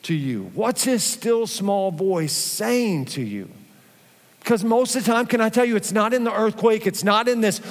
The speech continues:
wind that's shaking the mountains and, yeah, <laughs> yes, yes, yes, yes. It's not in the fire, it's being still long enough to hear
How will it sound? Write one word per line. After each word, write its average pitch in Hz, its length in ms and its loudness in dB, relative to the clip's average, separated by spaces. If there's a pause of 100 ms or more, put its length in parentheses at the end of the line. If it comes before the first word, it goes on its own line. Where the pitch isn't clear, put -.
(300)
wind 208 440 2
that's 180 140 -2
shaking 233 680 2
the 170 180 4
mountains 214 640 2
and, 175 200 2
yeah, 254 760 4
<laughs> 214 100 -4
yes, 254 420 2
yes, 262 220 4
yes, 247 180 2
yes. 254 180 4 (280)
It's - 180 2
not 254 220 2
in 277 100 2
the 233 80 4
fire, 233 420 2
it's 190 280 -4
being 185 400 0
still 220 440 2
long 185 260 0
enough 127 600 -4 (1500)
to 127 100 -12
hear 151 500 -2